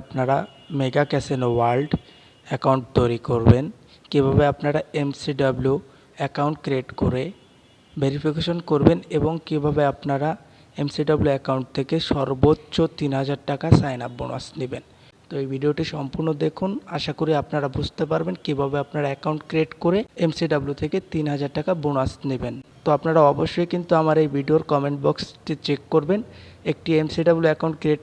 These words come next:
লিংক দেওয়া আছে, ভিআইপি অ্যাকাউন্ট ক্রিয়েট লিংক, আপনারা ওই লিঙ্কে ক্লিক করবেন। আমি লিঙ্কে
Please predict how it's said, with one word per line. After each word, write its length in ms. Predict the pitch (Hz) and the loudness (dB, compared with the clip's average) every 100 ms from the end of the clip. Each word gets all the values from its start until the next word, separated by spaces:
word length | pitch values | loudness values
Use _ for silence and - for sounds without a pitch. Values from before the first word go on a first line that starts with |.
| 151 | -2
লিংক 120 | 147 147 | -2 2
দেওয়া 160 | 143 147 | 2 2
আছে, 120 | 165 147 | 0 0
ভিআইপি 320 | 139 135 131 143 | 2 2 2 0
অ্যাকাউন্ট 280 | 139 143 - | 0 -4 -2
ক্রিয়েট 200 | 151 143 165 | -2 -2 -2
লিংক, 140 | 180 190 156 | -6 -2 -2
আপনারা 220 | - 139 139 | 0 2 2
ওই 40 | 135 | 0
লিঙ্কে 220 | 139 143 - | -6 -8 -4
ক্লিক 180 | 143 - | -4 -2
করবেন। 200 | 170 190 165 | -2 0 0
আমি 100 | 139 131 | 0 0
লিঙ্কে 240 | 131 | -2